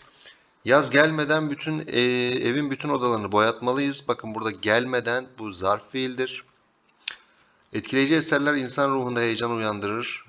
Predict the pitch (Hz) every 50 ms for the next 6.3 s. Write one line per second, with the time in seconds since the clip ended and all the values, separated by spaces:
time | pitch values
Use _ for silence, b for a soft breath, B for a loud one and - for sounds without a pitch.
0 | 101 98 104 107 104 107 110 110 104 98 98 92 95 87 - - 98 92 90 85
1 | 82 - - - - _ - - 92 92 104 113 123 123 123 123 - - 123 117
2 | - - 123 120 - 127 127 123 123 131 - - - B B B B B B B
3 | _ 117 127 156 165 156 156 147 - - 143 143 139 131 127 131 131 131 131 127
4 | 127 127 135 147 147 - - - 113 - - 113 110 107 107 107 107 104 104 107
5 | 101 - - - 113 - - - 107 95 90 - - - - - 107 110 - -
6 | - 127 123 127 131